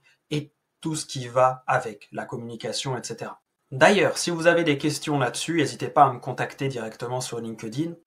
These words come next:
Vous avez mon LinkedIn en description et puis on pourra échanger là-dessus. Je fais aussi des sessions individuelles. Ça va du freelance au grand groupe. On peut discuter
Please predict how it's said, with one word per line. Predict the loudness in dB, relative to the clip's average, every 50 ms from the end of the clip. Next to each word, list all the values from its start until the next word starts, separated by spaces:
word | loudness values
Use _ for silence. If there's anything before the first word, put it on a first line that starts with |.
| _ _ -12
Vous | -8 -4 -2 4 6
avez | 6 6 8 6 4 4 4 4
mon | 2 -2 -6
LinkedIn | -6 -6 -8 -6 -8 -8 -8 -8 -8
en | -8 -8
description | -6 -8 -8 -8 -8 -8 -8 -4 -2 -2 -2 -2 -2
et | -4 -8 -12
puis | -10 -6 -4 -2 0 0 -2 -4 -10 _ _ _ _ _ -16 -16
on | -16
pourra | -6 -2 4 8 10 10 10 10
échanger | 6 -2 -4 -2 -2 -2 -2 -2 -2
là-dessus. | -2 -2 -4 -2 0 0 0
Je | 0 0
fais | -6 -8
aussi | -8 -6 -8 -8
des | -8 -8
sessions | -8 -6 -8 -6 -4 -4 -4
individuelles. | -4 -6 -8 -10 -10 -10 -8 -4 0 2 2 2 2 0 -6 -10 _ _ _ -12
Ça | -12 -8
va | -4 0 0 0 0
du | 0 -6
freelance | -10 -10 -10 -8 -4 -2 -2 -2 -2 -4 -10
au | -12
grand | -10 -6 -4 -4
groupe. | -4 -4 -8 -10 -10 -10 -12 -16 -18 -16
On | -14 -14 -14
peut | -6 -6 -4
discuter | -4 -4 -6 -8 -8 -8 -10 -8 -6 -6 -6 -6 -10